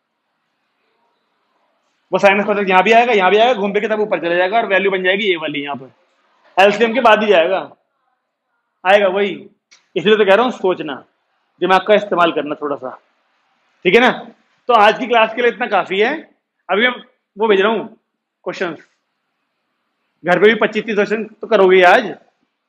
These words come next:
परसों आओगे तो परसों तक करके आने। मैं फिर कह रहा हूँ, मैं फिर कह रहा हूँ तुमसे, अगर हमें सारी आरडी करनी है,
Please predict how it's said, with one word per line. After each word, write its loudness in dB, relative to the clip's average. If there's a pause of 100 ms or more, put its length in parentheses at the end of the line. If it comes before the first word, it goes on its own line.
(1600)
परसों 2
आओगे 4
तो -2
परसों -2
तक -4
करके -2
आने। -2 (680)
मैं 0
फिर 0
कह 6
रहा 4
हूँ, -2 (220)
मैं -18
फिर -6
कह -2
रहा 0
हूँ -6
तुमसे, -2 (720)
अगर 2
हमें -4 (540)
सारी -2 (540)
आरडी -2
करनी -2
है, -2